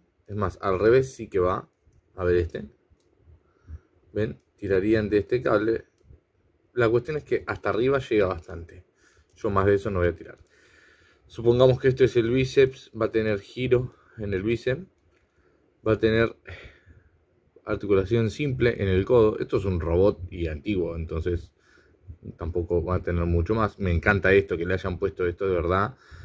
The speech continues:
garpa mucho, ¿eh? Y tiene giro, obviamente, en la muñeca, pero no tiene rotación,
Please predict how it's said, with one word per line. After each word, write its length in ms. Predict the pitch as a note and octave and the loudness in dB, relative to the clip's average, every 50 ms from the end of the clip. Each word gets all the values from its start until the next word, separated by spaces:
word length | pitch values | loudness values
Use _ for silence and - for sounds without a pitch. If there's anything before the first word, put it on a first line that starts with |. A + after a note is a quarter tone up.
| - - - - _ _ _ | -20 -20 -20 -20 _ _ _
garpa 340 | - G#2+ A2 G#2+ F#2+ G2 G2 | 0 2 2 2 2 -2 -2
mucho, 420 | F#2+ F2+ F2 D#2+ - - F#2+ G2+ | -2 -2 -4 -4 -4 -2 -2 -2
¿eh? 100 | A#2 B2 - _ _ _ - - _ _ _ _ | -2 -6 -8 _ _ _ -20 -20 _ _ _ _
Y 100 | - A2+ | -12 -10
tiene 240 | A2 A#2+ B2 A#2+ A#2+ | -4 -2 0 0 0
giro, 340 | B2 - - B2+ A#2+ A#2+ A2+ | -2 -2 -2 2 4 6 6
obviamente, 640 | G#2+ A2 A2 A2 A2+ A2 A2 - A#2 A2+ - - - | 6 6 4 2 0 -4 -2 -2 -2 -2 -2 -2 -4
en 100 | A2 A2 | -2 -2
la 80 | G#2+ | -2
muñeca, 540 | G#2+ A#2 C3 C3 B2 A2+ - - B2 C3 B2+ - _ _ | -2 -2 -2 -2 -2 -2 -2 -2 -4 -4 -6 -10 _ _
pero 200 | - G2 F2 F#2 | -4 -2 -2 0
no 180 | F#2+ F#2+ F#2 E2+ | 0 0 -2 -2
tiene 280 | - F2+ F2+ F#2 F#2 F2 | -2 -2 -2 -2 -2 -4
rotación, 600 | F2 E2 D#2 - F2 F2 F2+ G2+ F#2 F#2+ G#2 | -4 -6 -8 -8 -10 -6 -4 -2 -2 -2 -4